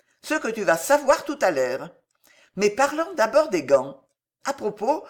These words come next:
je t'engage vivement à ne pas les essayer toi-même et à ne pas même ouvrir la boîte qui les contient. » « Mais c'est impossible, madame, je vous dis que c'est impossible. » L'accent était à la fois si ferme,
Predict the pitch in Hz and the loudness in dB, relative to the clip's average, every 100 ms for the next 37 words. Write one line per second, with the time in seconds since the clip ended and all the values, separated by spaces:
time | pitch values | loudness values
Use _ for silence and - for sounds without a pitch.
0 | - - 220 220 262 220 180 147 143 247 | -20 -8 -4 -2 0 0 0 -2 -6 -4
1 | 269 196 180 294 233 170 - 269 277 269 | -2 -2 -2 -4 -4 -8 -4 -2 -2 -8
2 | 233 196 180 175 156 147 147 220 311 381 | -6 -4 -2 -4 -2 -2 0 0 -2 -12
3 | - - _ - 262 202 185 - 277 302 | -20 -20 _ 0 0 0 -4 0 0 2
4 | 240 196 180 170 285 269 - 311 294 311 | -4 -4 -6 -8 -4 -2 -2 -2 -2 -2
5 | 285 220 196 175 160 - 139 131 135 _ | -10 -4 -2 -2 -10 -10 -6 -6 -8 _
6 | _ _ _ _ _ _ _ _ _ _ | _ _ _ _ _ _ _ _ _ _
7 | _ _ _ _ 339 330 359 - 294 302 | _ _ _ _ -2 0 2 6 4 4
8 | 359 - - 381 359 226 247 233 220 226 | -2 -2 2 4 4 2 0 0 2 2
9 | 202 220 240 - - 359 320 285 202 339 | 0 -4 -14 -16 0 0 2 -4 -2 -2
10 | 403 311 349 - 330 320 320 311 - 311 | 0 -4 -4 -2 0 0 0 -2 0 -4
11 | 233 190 175 208 - _ _ _ _ _ | -4 -8 -8 -8 -10 _ _ _ _ _
12 | _ _ _ _ _ _ _ _ 190 196 | _ _ _ _ _ _ _ _ -4 -4
13 | - 254 311 294 - 170 180 160 - 226 | -6 -4 -2 -4 -4 -4 -2 -4 -4 -8
14 | 226 - 277 277 160 170 240 311 | -6 -6 -6 -4 -4 -2 -2 -10